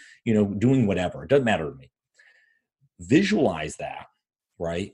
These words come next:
And where you'd like to be. And then here's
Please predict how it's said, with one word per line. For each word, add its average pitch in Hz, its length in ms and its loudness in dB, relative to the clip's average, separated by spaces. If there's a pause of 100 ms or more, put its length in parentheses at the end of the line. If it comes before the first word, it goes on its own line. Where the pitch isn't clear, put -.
(140)
And 87 180 -10
where 104 200 2
you'd 117 200 0
like 92 240 -2
to 85 100 -6
be. 85 420 -8 (520)
And 107 220 2
then 110 520 0 (420)
here's 165 380 -4